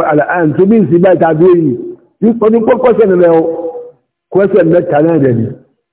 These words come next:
Gbogbo question, exam tó wá sí láyé, question méje ni.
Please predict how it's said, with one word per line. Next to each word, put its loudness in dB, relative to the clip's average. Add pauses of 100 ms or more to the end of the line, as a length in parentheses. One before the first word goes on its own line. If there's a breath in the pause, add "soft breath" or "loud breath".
(640)
Gbogbo 2
question, 0 (200)
exam 0
tó 2
wá 2
sí 0
láyé, 2
question 0
méje 2
ni. 0